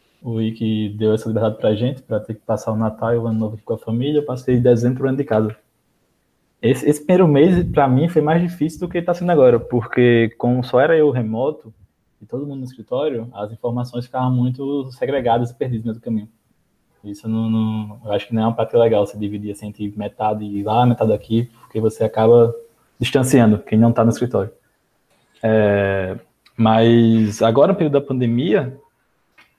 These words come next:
pra mim tá sendo tranquilo, porque o trabalho tá sendo meio que a válvula de escape do, de não ficar entediado, trancado em casa.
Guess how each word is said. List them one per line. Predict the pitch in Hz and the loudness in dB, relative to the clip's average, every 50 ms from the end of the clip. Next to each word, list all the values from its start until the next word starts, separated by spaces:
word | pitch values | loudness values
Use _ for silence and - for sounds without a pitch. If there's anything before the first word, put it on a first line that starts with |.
| _ _ _ _ _ _ _ _ _ _ | _ _ _ _ _ _ _ _ _ _
pra | - 113 117 127 | -4 -2 -2 0
mim | 123 | -2
tá | - 165 | -4 -6
sendo | - 185 175 - | -6 -6 -6 -6
tranquilo, | 165 190 190 - 214 165 139 127 | -8 -8 -6 -4 -4 -4 -4 -4
porque | 127 - 135 131 131 | -6 -6 -4 -4 -4
o | 127 127 | -4 -4
trabalho | 135 143 139 139 139 135 139 - | -4 -2 -2 -2 -2 -4 -6 -6
tá | - | -8
sendo | - 151 147 | -8 -8 -6
meio | 147 143 143 | -6 -6 -6
que | 147 - | -6 -6
a | 151 | -6
válvula | 139 143 143 139 143 147 | -4 -4 -4 -4 -4 -4
de | 151 | -6
escape | 151 151 - 135 120 120 - 117 | -8 -8 -4 -4 -4 -2 -4 -6
do, | 113 113 110 110 113 123 - _ _ _ - - - _ - | -6 -6 -6 -8 -10 -12 -16 _ _ _ -20 -20 -20 _ -18
de | - 120 117 131 | -12 -4 -2 0
não | 123 123 127 127 | 0 2 0 0
ficar | 127 139 127 127 123 120 120 117 110 104 101 104 113 - _ - | -2 -4 -2 0 2 4 4 4 4 2 0 -2 -8 -12 _ -16
entediado, | 123 - 113 110 110 107 107 101 104 104 104 107 | -8 -4 -4 -4 -2 -2 -4 -4 -4 -6 -8 -10
trancado | - - 104 110 110 - 107 101 98 104 | -12 -12 -14 -12 -10 -6 -6 -6 -6 -8
em | |
casa. | - - 104 101 98 110 | -10 -10 -10 -10 -12 -14